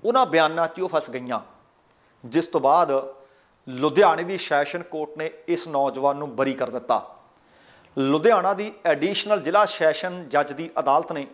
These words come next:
ਪੁਲਿਸ ਨੂੰ ਵੀ ਫਿਟਕਾਰ ਲਾਈ ਕਿ ਜਿਹੜੇ ਇਸ ਤਰ੍ਹਾਂ ਦੇ ਕੇਸ ਹੁੰਦੇ ਨੇ, ਕੋਈ ਛੋਟੇ ਜਾਂ ਮਾਮੂਲੀ ਕੇਸ ਨਹੀਂ, ਇਹਨਾਂ ਦੀ ਸਹੀ ਜਾਂਚ ਕਰਿਆ ਕਰੋ, ਬਰੀਕੀ ਨਾਲ ਜਾਂਚ ਕਰਿਆ ਜ-, ਕਰੋ ਤਾਂ ਕਿ ਇਨਸਾਫ ਮਿਲੇ ਤੇ ਦੂਸਰਾ ਕੋਈ ਨਿਰਦੋਸ਼ ਫਸੇ ਨਾ।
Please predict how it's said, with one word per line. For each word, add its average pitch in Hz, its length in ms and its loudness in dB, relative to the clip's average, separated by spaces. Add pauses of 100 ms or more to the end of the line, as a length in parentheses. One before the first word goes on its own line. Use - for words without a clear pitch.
(1000)
ਪੁਲਿਸ 240 240 4
ਨੂੰ 262 100 0
ਵੀ 254 100 -4
ਫਿਟਕਾਰ 156 540 2
ਲਾਈ 151 200 2
ਕਿ 214 140 -6
ਜਿਹੜੇ 226 200 0 (180)
ਇਸ 190 200 4
ਤਰ੍ਹਾਂ 220 180 2
ਦੇ 233 120 0
ਕੇਸ 190 300 0
ਹੁੰਦੇ 196 160 -6
ਨੇ, 233 60 -2
ਕੋਈ 233 160 -6
ਛੋਟੇ 185 380 0
ਜਾਂ 220 120 2
ਮਾਮੂਲੀ 170 420 -2
ਕੇਸ 165 300 0
ਨਹੀਂ, 160 220 0 (1080)
ਇਹਨਾਂ 208 220 4
ਦੀ 254 100 -4
ਸਹੀ 214 560 0
ਜਾਂਚ 196 300 2
ਕਰਿਆ 196 300 4
ਕਰੋ, 220 240 0
ਬਰੀਕੀ 170 580 -2
ਨਾਲ 208 140 2
ਜਾਂਚ 156 300 0
ਕਰਿਆ 170 320 2
ਜ-, 147 120 -8
ਕਰੋ 196 340 2
ਤਾਂ 170 300 2
ਕਿ 196 220 2 (480)
ਇਨਸਾਫ 175 500 4
ਮਿਲੇ 208 320 2 (640)
ਤੇ 180 80 -2
ਦੂਸਰਾ 160 440 2
ਕੋਈ 175 240 -4
ਨਿਰਦੋਸ਼ 135 600 -4
ਫਸੇ 131 380 -4
ਨਾ। 107 140 -4